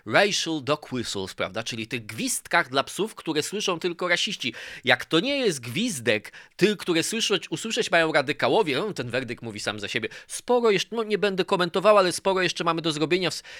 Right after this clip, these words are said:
czyli innymi słowy, Kyle Rittenhouse powinien zostać skazany,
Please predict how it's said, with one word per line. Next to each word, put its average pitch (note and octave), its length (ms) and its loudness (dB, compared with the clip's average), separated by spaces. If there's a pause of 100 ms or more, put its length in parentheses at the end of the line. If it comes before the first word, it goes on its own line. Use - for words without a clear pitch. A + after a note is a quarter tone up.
czyli B3+ 220 -2
innymi A#3 240 -4
słowy, G3+ 320 2
Kyle F#3+ 240 2
Rittenhouse D#3+ 440 -2
powinien D3 320 -4
zostać C#3+ 300 -2
skazany, C#3 500 0